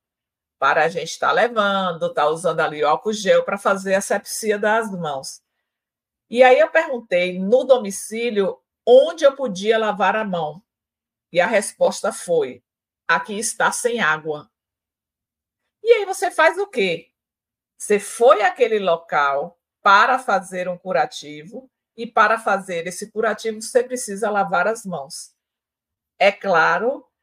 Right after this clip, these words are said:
que a gente tinha, né, é, dentre os materiais que utilizaríamos no curativo, o álcool. Mas se não tivesse? E aí a gente vê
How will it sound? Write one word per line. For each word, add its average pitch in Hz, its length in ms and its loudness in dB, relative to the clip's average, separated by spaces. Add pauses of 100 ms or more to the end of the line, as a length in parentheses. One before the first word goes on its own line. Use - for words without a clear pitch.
(220)
que 196 140 0
a 185 100 4
gente 175 560 -6
tinha, 185 840 -4
né, 185 480 -2
é, 262 280 8
dentre 202 680 -2
os 277 320 0
materiais 180 920 0
que 180 180 -10
utilizaríamos 156 1200 -4
no 185 220 -4
curativo, 220 800 -4
o 311 200 0
álcool. 180 580 2 (800)
Mas 494 220 0
se 539 120 2
não 480 140 0
tivesse? 180 800 0 (1080)
E 226 140 4
aí 233 280 4
a 330 80 8
gente 302 360 -6
vê 202 640 2